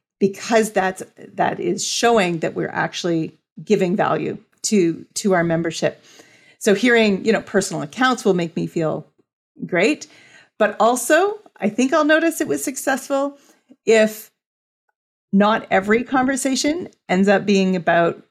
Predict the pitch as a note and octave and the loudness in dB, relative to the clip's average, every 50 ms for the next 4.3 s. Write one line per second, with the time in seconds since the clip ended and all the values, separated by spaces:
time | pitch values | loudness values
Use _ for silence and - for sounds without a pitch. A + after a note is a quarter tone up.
0 | _ _ _ - - G3 F3 F3 F3+ F3+ F#3 F3+ F3 F3 E3+ - - - _ - | _ _ _ -12 -4 0 0 2 2 2 2 2 2 0 -2 -4 -8 -14 _ -20
1 | - - - - F#3 F#3+ E3+ F3 E3+ D#3+ - _ _ - E3+ D#3+ F#3+ E3+ - F3+ | -20 -16 -10 -4 -2 0 0 0 -2 -4 -8 _ _ -12 -6 -4 -4 -2 -2 0
2 | F#3+ F3+ F#3+ E3+ F3+ F3 E3 F3 - - - _ _ - F3 F3 F3 F3 F3 E3 | -2 0 0 -2 -4 -4 -4 -6 -8 -10 -12 _ _ -2 -2 0 0 0 0 0
3 | E3 E3 - - - - - _ _ _ _ _ _ _ _ _ _ _ - E3 | 0 0 -2 -4 -8 -10 -12 _ _ _ _ _ _ _ _ _ _ _ -4 -2
4 | E3 D#3+ E3+ F3 - - | 0 0 0 -2 -2 -4